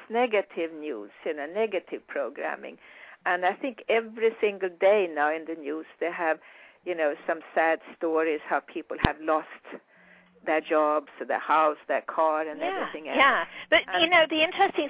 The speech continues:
Speaker 2: thing is that I'm doing a workshop, um, in March, on March the fourth, here in Seattle, at the Maitreya Educational, uh, Foundation. And it's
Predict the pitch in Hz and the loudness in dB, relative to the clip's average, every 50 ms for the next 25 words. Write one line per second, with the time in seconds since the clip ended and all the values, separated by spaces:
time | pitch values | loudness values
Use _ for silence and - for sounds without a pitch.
0 | - - 320 302 302 285 254 240 - - 240 233 - 254 262 254 226 277 294 311 | -2 0 0 2 4 2 2 2 2 4 4 6 6 6 6 6 2 -2 -2 0
1 | 294 269 240 226 226 233 240 226 - - - - 220 180 135 - - - - - | 0 -2 -4 0 4 4 4 4 2 -6 -6 -4 -2 -2 -2 -4 -8 -16 -20 -20
2 | - - - - - - - - 208 208 202 208 - - 233 233 226 220 214 196 | -20 -18 -18 -18 -16 -6 4 8 8 8 8 6 4 2 2 2 6 8 10 10
3 | 175 151 - - - - - - 196 208 208 208 214 214 180 - - - - 208 | 10 10 8 4 -2 -10 -4 0 0 0 4 10 12 12 12 10 6 -6 -8 -8
4 | - - 214 202 180 175 - - - 247 233 226 220 214 202 - - - 202 185 | -6 -4 -2 0 0 0 -2 0 2 2 4 4 2 -2 -4 -4 -2 0 4 4
5 | 185 - - - 151 - - - _ _ _ _ - - - - - - 196 190 | 4 2 2 -4 -4 -4 -4 -10 _ _ _ _ -6 -6 -6 -4 6 8 8 8
6 | - 208 196 190 190 196 196 - - 233 220 208 202 190 185 180 - 170 - - | 8 2 0 2 0 -2 -4 0 6 8 10 10 10 10 8 6 2 -4 2 4
7 | 208 185 185 180 - - 175 175 175 170 170 165 160 160 - - 180 175 165 151 | 6 6 6 2 -2 -8 -8 -8 -8 -8 -8 -8 -10 -8 -2 2 4 4 4 4
8 | - - 185 170 170 170 175 175 180 175 165 - - 156 120 - _ _ - - | 4 4 4 4 6 8 6 6 6 6 2 -2 -6 -6 -6 -8 _ _ -20 -20
9 | - - - - - - 214 208 196 202 208 208 - - - 247 - | -20 -20 -20 -14 -2 4 8 8 8 8 6 0 -6 6 6 6 6